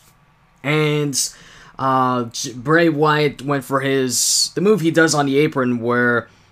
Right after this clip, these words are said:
he sets him up in, like, a D D T position, but instead hits him with an elbow on the back of the head onto the apron.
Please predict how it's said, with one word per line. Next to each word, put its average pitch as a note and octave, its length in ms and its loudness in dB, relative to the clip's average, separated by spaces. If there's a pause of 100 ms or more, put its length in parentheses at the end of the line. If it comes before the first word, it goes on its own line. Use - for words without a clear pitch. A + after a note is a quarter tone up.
(160)
he C3+ 80 -8
sets D#3 300 -2
him C#3+ 100 2
up C#3+ 180 0
in, C3 140 -4
like, C3 180 -2
a C3 40 -2
D D3+ 160 -2
D D3 140 -2
T F3 200 -2
position, E3+ 600 0
but B2+ 260 -2
instead C3 460 -2
hits C3 200 -6
him C#3 140 -4
with B2+ 140 -4
an A#2+ 100 -4
elbow C#3 400 0
on A#2+ 240 -6
the A#2 80 -10
back B2 220 -4
of A#2 40 -14
the A2 100 -8
head F3 340 0
onto B2+ 320 -4
the A#2 180 -2
apron. E3 540 0